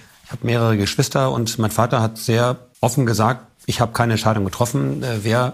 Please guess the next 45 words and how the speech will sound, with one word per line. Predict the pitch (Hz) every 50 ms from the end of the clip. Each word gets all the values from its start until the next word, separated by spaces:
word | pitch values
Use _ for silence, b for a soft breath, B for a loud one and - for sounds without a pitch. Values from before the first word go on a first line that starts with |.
| - - -
äh, | 139 131 127 127 131 135
meine | 147 135 131 117 117 113
Nachfolge | 104 113 110 - - 107 101
antreten | 104 - 120 - - 139 - 139
soll.“ | 120 127 131 127 123 117
Und, | 117 110 107 - - B B B B B B B B B -
äh, | -
auch | - -
der | - 110 107
Zeitpunkt | - - 123 127 - 135 123 101 104
wurde | 107 104
nicht | 104 107 110 -
genau | - 104 104 104
kommuniziert. | - 107 101 101 98 92 - - 110 120 135 - - - - -
Ähm, | 127 117 117 110 110 113 113
und | - 110 117
er |
sagte | 107 110 113 113 -
uns, | 123 110 107 - B B B B B B
„Macht | - 117 131 - -
eure | 165 127 123 110 113 110
Karriere, | - 107 107 107 123 151 170 190 196 190 190 - -
äh, | 127 120 120 113 - -
macht | 113 113 123 - - -
das, | 131 123 -
was | - 113 - 117
euch | 107
Spaß | - - 110 120 131 -
macht. | 143 143 139 - -
Und | - 135 117 107 107
wenn's | 117 127 131
etwas | 117 113 113 110 -
ist, | 156 131 -
was | 120 113 110 -
euch | 143 123 117 113 - - B B B B B B B B B B B B -
dazu | - 113 - - 120
befähigt, | 110 104 - - 143 139 117 -
später | - - 127 117 - 120 113 113 123 - - - _ -
in | - 113 104
meine | 104 104 104
Nachfolge | 113 160 165 - - 139 120
anzutreten, | 110 95 - - - 110 104 - - -
umso | - 120 107 110
besser. | 92 127 135 - 160 165 180 208 214 - -
Aber, | 131 117 123 120 120 127